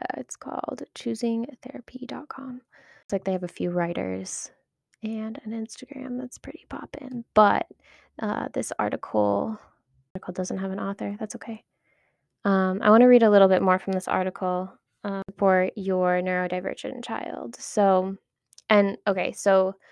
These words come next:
whenever I'm talking about supporting your child, speaking to parents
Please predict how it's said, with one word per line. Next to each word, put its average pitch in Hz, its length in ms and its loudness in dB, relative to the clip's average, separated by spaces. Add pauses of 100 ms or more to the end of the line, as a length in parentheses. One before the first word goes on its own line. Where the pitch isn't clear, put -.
(180)
whenever 202 420 4
I'm 233 200 4
talking 190 420 0
about 185 320 0
supporting 180 560 -4
your 170 200 0
child, 185 680 0 (600)
speaking 190 420 -6
to 175 120 -10
parents - 720 -8